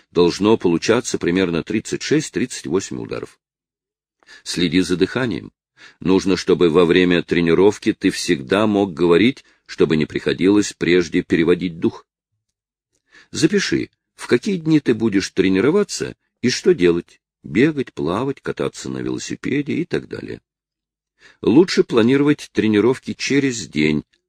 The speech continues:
а не три дня подряд. В какой день? Что буду делать?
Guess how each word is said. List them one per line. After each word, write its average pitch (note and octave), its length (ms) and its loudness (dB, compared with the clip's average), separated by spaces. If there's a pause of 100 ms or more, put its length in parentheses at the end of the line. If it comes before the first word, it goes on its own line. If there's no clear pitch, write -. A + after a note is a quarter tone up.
а D#2+ 160 0
не D#2+ 180 2
три A2+ 300 -2
дня D#2+ 260 -4
подряд. A#1+ 480 -8 (1600)
В - 200 -12
какой F3 480 4
день? G#2 560 4 (800)
Что - 320 0
буду F2 280 -2
делать? A#1+ 580 -8